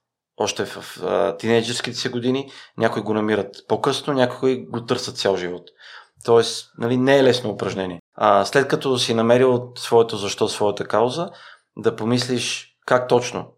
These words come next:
ще изпълняваш своето защо и накрая идва каквото. А при много организации е точно обратното,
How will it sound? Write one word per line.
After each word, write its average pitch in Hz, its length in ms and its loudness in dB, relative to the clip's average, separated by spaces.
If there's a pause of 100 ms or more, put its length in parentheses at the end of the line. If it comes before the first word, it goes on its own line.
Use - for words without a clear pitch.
ще - 180 -12
изпълняваш 95 560 -2
своето 90 360 -6
защо 82 400 -4 (400)
и 156 200 0
накрая 139 460 6
идва 120 260 2
каквото. - 460 0 (400)
А 113 240 2
при 113 200 -2
много 135 280 2
организации 123 600 0
е 120 60 -6
точно 113 340 -2
обратното, 92 800 -4